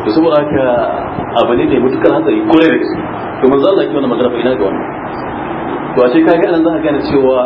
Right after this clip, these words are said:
harkar aiki ne ja. Wanda zai buga waya ba a daga ba, yi fushi ya damu. To, bai san inda harkar take ba.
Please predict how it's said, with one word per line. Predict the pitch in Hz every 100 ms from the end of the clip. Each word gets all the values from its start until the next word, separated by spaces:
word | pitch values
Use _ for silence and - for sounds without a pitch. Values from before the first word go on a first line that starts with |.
| -
harkar | - 156 180 - -
aiki | 143 - -
ne | 127 107 104
ja. | - - - - - - - - - - - - 78 - 76 - - - - - - - -
Wanda | - 214 160
zai | 160
buga | 160 160 135
waya | 135 127
ba | 110
a | 101
daga | 101 131 123
ba, | 107
yi | 107 110
fushi | - - 127
ya |
damu. | 110 95 90 - - - - - - - - - - - - - - - - - - - - - - - -
To, | - 113
bai | 117
san | 139 -
inda | 131
harkar | 127 110 -
take | 85
ba. | 82